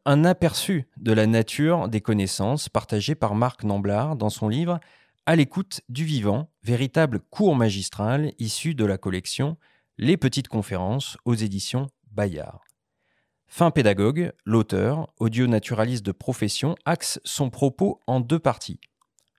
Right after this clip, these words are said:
Dans un premier temps, il explique l'origine de son métier, en quoi il consiste, avant d'aborder les multiples sons émis par les êtres vivants. Cliquetis,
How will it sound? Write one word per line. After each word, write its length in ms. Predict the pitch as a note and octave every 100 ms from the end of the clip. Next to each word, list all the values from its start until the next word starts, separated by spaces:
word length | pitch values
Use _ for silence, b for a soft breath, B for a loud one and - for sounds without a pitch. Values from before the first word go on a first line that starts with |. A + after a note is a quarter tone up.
| _
Dans 180 | G#2+ G#2+
un 60 | G#2
premier 320 | - A2 A2
temps, 360 | - D#3+ G#3 F#3+
il 120 | B2+
explique 380 | A#2 - E3+ - _ _ _
l'origine 560 | A2+ C3 D3+ C#3+ C#3+ C3
de 100 | G#2+
son 160 | -
métier, 520 | G2 F#2+ - - - -
en 120 | G#2
quoi 260 | - D3 C3+
il 80 | A2+
consiste, 600 | G2+ - - - - _ b b b b b -
avant 460 | C#3+ C3+ E3+ G#3+ _ -
d'aborder 520 | C3 C#3 C3+ B2+ D#3
les 80 | B2+
multiples 500 | B2+ B2+ D3 - A2
sons 420 | - D#3 F3+ F3+
émis 440 | C3 B2 D3 G#3
par 240 | G3+ D3 C3
les 160 | B2+
êtres 200 | D3+ -
vivants. 340 | A2+ G2 - - _ _ _ _ -
Cliquetis, 840 | - G2 G2 - F#2+ A#2+ C#3 D#3